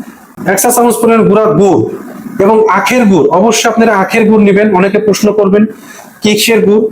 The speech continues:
আমি বলে দিলাম, আখের গুড়। তাহলে এক চামচ নেবেন আখের গুড়, এক চামচ নেবেন তিল, এই দুই চা চামচ মিলে আপনারা হবে দুই চামচ। এই দুই চামচ মুখের মধ্যে দিবেন,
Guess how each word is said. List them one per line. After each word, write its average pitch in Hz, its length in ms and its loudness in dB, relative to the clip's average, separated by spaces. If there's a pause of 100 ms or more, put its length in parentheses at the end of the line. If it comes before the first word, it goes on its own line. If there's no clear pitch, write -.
(180)
আমি 196 220 0
বলে 208 140 2
দিলাম, 220 260 0
আখের 190 360 0
গুড়। 156 220 2 (280)
তাহলে 190 200 0
এক 208 180 0 (100)
চামচ 247 300 0 (200)
নেবেন 214 300 2
আখের 208 400 0
গুড়, 240 180 2 (360)
এক 185 180 0 (120)
চামচ 226 240 0 (100)
নেবেন 214 280 2
তিল, 208 240 0 (520)
এই 214 200 0
দুই 233 140 2
চা 220 220 0
চামচ 220 380 0 (140)
মিলে 202 280 2 (360)
আপনারা 214 500 0 (100)
হবে 196 200 0
দুই 214 200 2
চামচ। 156 340 0 (420)
এই 214 180 2
দুই 240 140 2
চামচ 226 400 0
মুখের 208 240 2
মধ্যে 233 260 2
দিবেন, 196 380 2